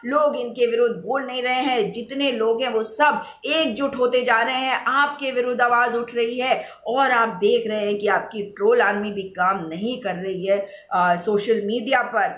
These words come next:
तो आपको ये लगा कि ना तो, अ, जो ground reality जो है उसमें भी ये दिख रहा है कि आप कुछ नहीं कर पा रहे हैं, आप हर तरीके से fail हो रहे हैं। आपका जो ये persona बनाया गया था,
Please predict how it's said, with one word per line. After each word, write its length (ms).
तो 80
आपको 600
ये 180
लगा 360
कि 180
ना 200
तो, 300
अ, 580
जो 260
ground 500
reality 800
जो 180
है 580
उसमें 420
भी 60
ये 140
दिख 240
रहा 220
है 580
कि 80
आप 400
कुछ 220
नहीं 180
कर 140
पा 240
रहे 320
हैं, 520
आप 280
हर 440
तरीके 440
से 260
fail 420
हो 100
रहे 120
हैं। 120
आपका 380
जो 160
ये 140
persona 680
बनाया 460
गया 300
था, 240